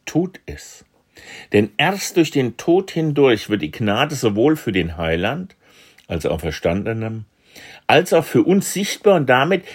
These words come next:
ist nur wirklich jede Wolke weggeblasen. Es wird entschieden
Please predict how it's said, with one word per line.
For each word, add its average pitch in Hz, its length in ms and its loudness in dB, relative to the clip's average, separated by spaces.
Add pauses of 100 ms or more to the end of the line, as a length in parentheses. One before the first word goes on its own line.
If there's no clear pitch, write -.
(140)
ist 151 240 0
nur 117 320 4
wirklich 139 640 2
jede 110 580 0
Wolke 120 580 0
weggeblasen. - 1000 -8 (1080)
Es 92 140 -4
wird 143 260 2
entschieden 156 680 0